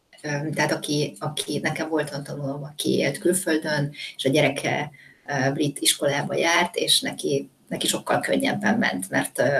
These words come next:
azt mondta, hogy házi feladatot, ö, segített megírni,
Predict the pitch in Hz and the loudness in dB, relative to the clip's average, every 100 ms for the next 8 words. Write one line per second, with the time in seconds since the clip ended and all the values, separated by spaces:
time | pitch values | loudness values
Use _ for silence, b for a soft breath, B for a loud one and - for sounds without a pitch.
0 | - - - 139 - 135 156 147 139 - | 0 -4 -2 -2 -2 2 2 2 0 0
1 | - - - 139 - - 143 - 143 - | 2 2 -2 -6 -4 -4 2 2 2 0
2 | 131 151 185 214 220 233 233 240 | -2 2 6 8 10 10 8 6